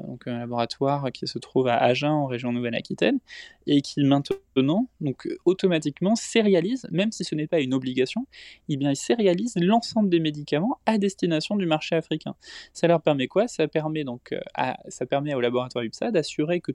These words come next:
tous leurs patients qui ont acheté leurs produits puissent s'assurer de l'authenticité de leurs médicaments. On a fait ça aussi avec d'autres laboratoires pharmaceutiques.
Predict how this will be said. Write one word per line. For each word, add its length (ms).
tous 280
leurs 240
patients 420
qui 220
ont 80
acheté 480
leurs 160
produits 420
puissent 240
s'assurer 420
de 80
l'authenticité 720
de 60
leurs 100
médicaments. 500
On 100
a 60
fait 100
ça 160
aussi 220
avec 240
d'autres 260
laboratoires 540
pharmaceutiques. 580